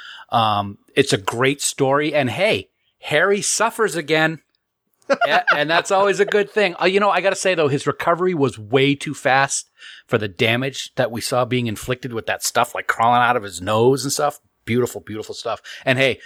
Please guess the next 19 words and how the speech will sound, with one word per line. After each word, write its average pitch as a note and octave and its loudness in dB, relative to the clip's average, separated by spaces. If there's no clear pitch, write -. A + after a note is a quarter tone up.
Species D#3+ -2
eight C3 2
four B2+ -2
seven A#2 -2
two A#2 -6
is G#2 -8
badass. G#2 0
I G#2+ 2
love G#2 -2
them. F#2 -4
So G#2+ 2
definitely A#2 -2
a G2 -8
see F#2+ -4
it. - -12
What A2+ -2
about A2+ -2
you, G#2 -6
Marina? F#2+ -6